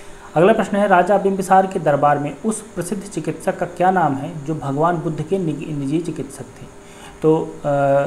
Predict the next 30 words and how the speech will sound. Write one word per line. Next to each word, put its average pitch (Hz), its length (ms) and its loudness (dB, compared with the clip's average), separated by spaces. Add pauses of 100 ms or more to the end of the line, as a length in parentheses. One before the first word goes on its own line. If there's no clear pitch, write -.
(120)
जीवक 156 420 0 (100)
ऐसे 151 220 -2
व्यक्ति 135 240 -4
थे 156 180 -6
जो 165 140 -2
कि 170 120 -4
राजा 151 300 2
बिंबिसार 143 520 -4
के 165 160 -6
तो 165 140 -4
निजी 156 480 -4
चिकित्सक 139 360 -8 (160)
थे 180 40 2
ही, 170 180 0
साथ 139 360 -2
ही 180 140 -2
भगवान 143 360 0
बुद्ध 131 300 -4 (380)
के 139 100 -4
भी 190 260 -2
वो 175 220 -4
निजी 156 300 -4
चिकित्सक 139 420 -10 (760)
थे। 120 100 -8 (440)
तो 147 60 -2
इसका 139 160 -6
सही 147 200 -6
उत्तर 190 300 0
है 190 160 -4
जीवक। 123 320 -6